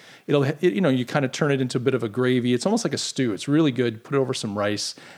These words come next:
It's just a good time. But we were talking about YouTube, and I was joking about how I get sucked into these videos that I, I, I get twenty, thirty,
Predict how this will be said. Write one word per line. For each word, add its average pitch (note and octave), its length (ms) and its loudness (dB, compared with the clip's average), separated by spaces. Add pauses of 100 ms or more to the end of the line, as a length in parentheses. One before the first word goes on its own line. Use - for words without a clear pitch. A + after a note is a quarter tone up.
(100)
It's A#3+ 140 4
just A#3+ 160 2
a F#3+ 40 6
good C#3+ 200 2
time. F#2+ 380 -2 (420)
But F3+ 100 4
we F3+ 100 4
were F3+ 80 4
talking D#3 440 0
about C3 440 -2
YouTube, C3+ 540 -2 (140)
and C3 120 2
I C3+ 180 4
was B2 280 2
joking C#3 580 0
about A#2+ 580 0 (600)
how D#3+ 460 2
I D3+ 100 4
get G3 220 2
sucked - 420 0
into B3 300 2
these D3 260 2
videos A2 920 0 (460)
that C#3 720 2 (1200)
I, D3+ 220 -2
I, D3 160 -4
I D#3+ 80 -2
get A#3+ 300 0
twenty, A3+ 400 4
thirty, G#3+ 560 2